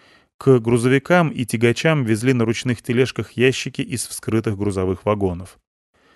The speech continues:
Солдат посчитать было сложнее, потому что на первый взгляд казалось, что людей в камуфляже мечется по огороженному бетонным забором пространству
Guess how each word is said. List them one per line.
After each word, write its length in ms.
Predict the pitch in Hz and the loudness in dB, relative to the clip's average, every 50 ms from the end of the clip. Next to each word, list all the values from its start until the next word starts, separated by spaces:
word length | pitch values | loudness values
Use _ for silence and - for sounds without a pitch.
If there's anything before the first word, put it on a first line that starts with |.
| _ _ _ | _ _ _
Солдат 560 | - - 123 107 98 98 110 151 160 - _ | -4 2 2 2 4 4 4 2 2 2 _
посчитать 420 | - 104 - - 113 - 143 147 135 | -6 -6 -4 -4 -2 0 0 0 0
было 220 | 127 131 139 135 | 2 2 2 2
сложнее, 720 | 123 - 151 151 151 147 143 139 113 92 82 82 90 - _ _ - - _ _ - | 2 2 0 0 0 0 0 0 0 -2 -2 -6 -10 -16 _ _ -20 -20 _ _ -8
потому 300 | - - - 104 107 101 | -4 0 0 2 2 0
что 140 | - - 110 | 0 0 0
на 140 | 107 101 | 0 0
первый 320 | - - 175 185 180 165 139 | 2 2 2 4 4 2 0
взгляд 380 | 107 101 98 101 95 92 - | 0 0 2 2 2 2 0
казалось, 560 | - 110 107 98 101 101 90 87 95 - - - | 0 0 0 2 2 0 0 0 -4 -8 -10 -12
что 460 | - - - - - 113 113 110 110 117 | -12 -14 -8 -2 0 0 2 0 0 0
людей 380 | 117 110 113 104 127 147 143 | 0 -2 0 0 0 0 0
в 80 | - - | 0 -2
камуфляже 600 | - 113 107 107 - - 156 175 175 143 110 98 | -4 -2 -2 -2 0 2 4 4 4 4 2 0
мечется 480 | 95 107 123 139 - - 101 - 117 | 0 2 0 0 0 -4 -6 -4 -4
по 180 | - - 107 104 | -4 -2 -2 -2
огороженному 640 | 107 104 107 117 131 135 117 107 104 104 101 104 98 | 0 2 2 2 2 2 0 0 -2 -2 -2 -2 -2
бетонным 520 | 98 110 107 - 131 123 117 107 104 98 | -2 -2 -2 0 0 0 0 0 -2 -2
забором 420 | 92 104 107 104 110 107 104 98 92 | -2 -2 0 2 2 2 2 0 -2
пространству 720 | - 110 110 - - 139 160 170 151 - - 120 113 - | -2 -4 -4 -2 -2 0 0 0 -2 -2 -2 -2 -2 -4